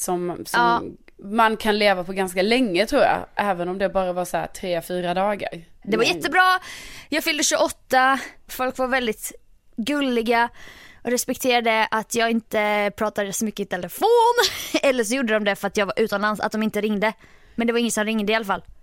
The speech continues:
Speaker 1: Ja, fick
Speaker 2: Eller
Speaker 1: du
Speaker 2: det var en person, men jag missade samtalet.
Speaker 1: Fick du mycket gratulationer?
Speaker 2: Ja, jättemycket.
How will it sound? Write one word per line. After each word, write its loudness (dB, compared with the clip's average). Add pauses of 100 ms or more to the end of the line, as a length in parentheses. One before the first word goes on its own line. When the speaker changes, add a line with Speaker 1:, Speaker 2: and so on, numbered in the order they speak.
Speaker 1:
Ja, -8
fick -4
Speaker 2:
Eller 2
Speaker 1:
du 4
Speaker 2:
det 2
var 4
en 0
person, -2 (120)
men -2
jag 2
missade 0
samtalet. -4
Speaker 1:
Fick -6
du -2
mycket -4
gratulationer? -4 (840)
Speaker 2:
Ja, 4
jättemycket. -2